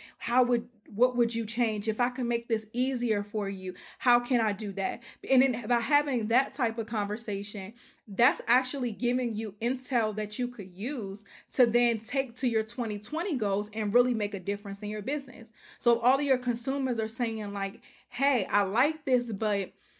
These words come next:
most of your stuff takes place on social media and I don't have a social media. I wish there was a way outside of Facebook or whatever that I could be able to work with you."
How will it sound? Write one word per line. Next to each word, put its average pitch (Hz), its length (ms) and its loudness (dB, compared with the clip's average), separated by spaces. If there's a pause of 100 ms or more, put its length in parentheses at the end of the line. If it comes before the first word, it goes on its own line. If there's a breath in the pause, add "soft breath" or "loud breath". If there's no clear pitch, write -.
(200 loud breath)
most 247 300 2
of 269 60 2
your 233 180 4
stuff 240 340 0
takes 240 240 -2
place 220 360 2
on 202 80 0
social 202 340 -2
media 208 380 0
and 208 120 0
I 202 60 2
don't 202 200 -4
have 208 280 2
a 196 80 -4
social 196 340 -6
media. 190 480 -6
I 190 60 0
wish 208 280 2
there 220 120 4
was 208 160 -2
a 185 60 -2
way 196 340 0 (240 loud breath)
outside 214 540 2
of 208 100 -4
Facebook 208 560 -4
or 208 100 -2
whatever 202 460 0 (220 loud breath)
that 226 100 4
I 208 120 4
could 208 160 -2
be 214 120 2
able 202 220 0
to 202 320 0
work 220 340 2
with 247 220 -4
you." - 180 -10